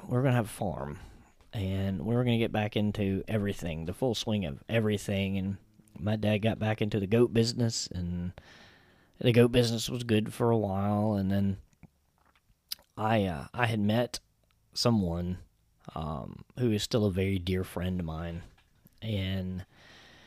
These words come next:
they had told me, you know, I, I had made mention that I was thinking about, I wanted to take some riding lessons, and I'm, I'm in my twenties at this point, and, uh, I, I really wanna reconnect with the horse.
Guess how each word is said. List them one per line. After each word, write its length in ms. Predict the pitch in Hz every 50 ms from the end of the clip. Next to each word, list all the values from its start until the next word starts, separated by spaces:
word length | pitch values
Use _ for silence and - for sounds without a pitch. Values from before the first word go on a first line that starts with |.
| - - _ _ _ _ _
they 200 | 123 127 135 156
had 160 | 147 143 - -
told 240 | 123 110 117 113 107
me, 520 | 107 107 110 110 104 92 92 110 - - -
you 180 | - 127 113
know, 400 | 104 101 98 98 87 71 - - - _ _ _ _ _ _
I, 80 | - 123
I 200 | 90 - 101 127
had 120 | 131 117
made 220 | 117 123 156 175 170
mention 360 | 147 139 135 - 139 131 123
that 160 | 113 101 -
I 160 | 95 110 120
was 600 | 110 107 107 104 110 110 - - - - - - - _ -
thinking 200 | 185 202 202 180
about, 220 | 147 147 143 -
I 40 | 104
wanted 300 | 107 107 117 120 117 104
to 80 | - 113
take 120 | 107 -
some 180 | - 107 90 82
riding 260 | 78 80 82 78 85
lessons, 520 | 76 60 - - - - 95 104 113 131
and 100 | 143 151
I'm, 280 | 160 160 147 135 127 147 - - _ -
I'm 180 | 143 165 160 147
in 60 | 139
my 120 | 120 107
twenties 480 | - - - 98 92 92 90 90 90 95
at 100 | 85 -
this 160 | - 95 -
point, 380 | - - 92 95 101 107 - - - - - _ - - - - 117
and, 380 | 113 110 104 104 101 101 98
uh, 280 | 95 95 95 98 101 107 - - - - - - _ -
I, 100 | 107 101
I 100 | 76 98 113
really 240 | 113 127 143 151
wanna 240 | 139 135 135 135 120
reconnect 800 | 104 - 107 101 104 120 - - - 135 98 85 87 - - -
with 140 | 104 107 127
the 100 | 139 139
horse. 520 | - 277 285 - - - - - -